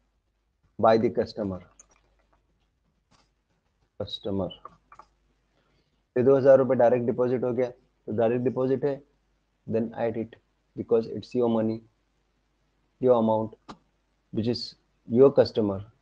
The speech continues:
आपके डेटार्स ने इसको डिपॉजिट किया है, तो ठीक है, hide कर लेंगे। That is a correction in the statement। तो ये इस तरह से ऐड और subtract होता है।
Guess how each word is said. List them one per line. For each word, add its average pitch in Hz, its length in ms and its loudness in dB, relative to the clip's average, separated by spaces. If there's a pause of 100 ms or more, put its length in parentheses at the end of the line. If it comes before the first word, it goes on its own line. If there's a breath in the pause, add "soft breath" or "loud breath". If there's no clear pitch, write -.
आपके 113 320 0
डेटार्स 120 500 4
ने 131 80 0
इसको 120 220 -4
डिपॉजिट 107 480 -2
किया 98 200 -4
है, 92 220 -14 (640)
तो 110 60 -10
ठीक 139 280 -4
है, 123 100 -14 (1400)
hide 127 200 6
कर 120 100 2
लेंगे। 104 340 -2 (1300)
That 107 140 -2
is 113 80 -4
a 123 120 -4
correction 113 400 0
in 107 140 -2
the 107 120 -4
statement। 98 480 -6 (1300)
तो 139 80 -6
ये 117 80 -2
इस 117 260 -12
तरह 120 200 2
से 117 180 -8 (260)
ऐड 110 280 0 (120)
और 107 120 -4
subtract - 580 -12
होता 107 220 -18
है। 98 80 -20